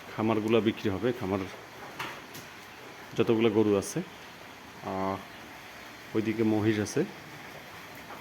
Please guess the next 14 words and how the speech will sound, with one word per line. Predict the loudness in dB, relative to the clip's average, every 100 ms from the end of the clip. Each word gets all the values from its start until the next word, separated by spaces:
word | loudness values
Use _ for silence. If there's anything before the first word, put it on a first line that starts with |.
| -16 -16 -16 -16 -14 -12 -10 -2
অনেক | 2 4
বড় | 8 10 10
একটা | 10 6 6 4
খামার | 4 4 2 -8 -14 -14 -16 -16 -16 -16 -16 -18 -18 -16 -16 -16 -16 -16 -16 -16 -14 -10 -4
বিক্রি | -2 0
হবে। | 0 -2 -6 -12 -14 -14 -12 -12 -14 -16 -16 -16 -16 -16 -16 -16 -16 -16 -14 -4
যে | 0
দেখুন, | 2 2 0 -2 -4 -16 -16 -10
এগুলো | -4 -2
সব | 0 0 0
রেডি | 0 2
হয়ে | 2 2
গেছে। | 2 -2 -4 -4 -8
আসলে | -4 2 2